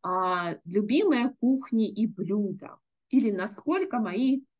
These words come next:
одноклассники или одногруппники умеют готовить, или придерживаются ли они какой-то определённой ди-, э, диеты. Хотим исследовать какие-то тенденции. Здесь могу показать, например, ваши сервы, н-, не ваши, а ваших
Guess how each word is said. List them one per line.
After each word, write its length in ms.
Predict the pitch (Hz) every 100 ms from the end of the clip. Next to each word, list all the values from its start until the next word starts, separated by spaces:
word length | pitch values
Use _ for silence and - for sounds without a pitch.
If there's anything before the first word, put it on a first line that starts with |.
| _ _ _ _ -
одноклассники 720 | 208 208 202 226 226 208 190
или 140 | 180
одногруппники 720 | 180 170 160 156 247 269 220
умеют 440 | 170 180 214 233 -
готовить, 680 | 180 180 196 196 151 131 - - - -
или 320 | 220 214 151
придерживаются 720 | 143 170 196 302 262 220 214
ли 80 | 180
они 180 | 180 269
какой-то 440 | 240 190 226 220
определённой 600 | 190 165 165 190 220 185 165
ди-, 280 | 170 190 190
э, 220 | 175 165
диеты. 600 | 175 170 196 175 - -
Хотим 320 | - - 277 254
исследовать 520 | - 208 208 185 190
какие-то 480 | 165 - 175 165 160
тенденции. 720 | 165 156 143 131 131 - 143 - - - - 294
Здесь 280 | 233 466 440
могу 260 | 247 285
показать, 480 | 370 214 226 285 -
например, 400 | 220 214 247 226
ваши 360 | 170 180 - 151
сервы, 580 | - 240 466 480 339 -
н-, 160 | 208 -
не 120 | 185
ваши, 400 | 180 240 392 -
а 100 | 156
ваших 300 | 160 196